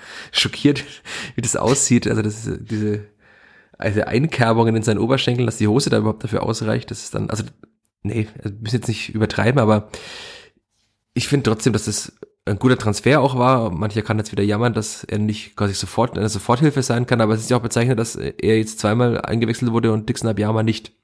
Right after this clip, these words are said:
Also, sonst wurde irgendwie oft Dixon Abiyama in der zweiten Hälfte eingewechselt, aber man wollte eben offenbar diese Physis und die Wucht lieber haben als den schnellen Abiyama.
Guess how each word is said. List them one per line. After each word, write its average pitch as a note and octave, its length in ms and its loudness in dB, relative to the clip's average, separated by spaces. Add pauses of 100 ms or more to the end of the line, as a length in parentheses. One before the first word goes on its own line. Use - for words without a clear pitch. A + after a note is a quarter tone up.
(120)
Also, F#2 260 -12 (920)
sonst A2 240 0
wurde A2+ 160 4
irgendwie G#2+ 240 4
oft - 220 0
Dixon A#2 200 0
Abiyama G#2+ 340 2
in C#3+ 40 2
der C3+ 100 0
zweiten B2 240 0
Hälfte B2 240 0
eingewechselt, B2 500 0
aber G#2+ 220 0
man A2 200 0
wollte A2 200 2
eben A2 300 0
offenbar A2 360 0
diese G#2+ 240 0
Physis A#2+ 440 2
und A2 100 2
die A2 120 -2
Wucht A#2+ 200 0
lieber G#2 220 2
haben G#2 260 2
als G#2 200 0
den G2+ 120 -2
schnellen G2+ 280 2
Abiyama. G2+ 400 0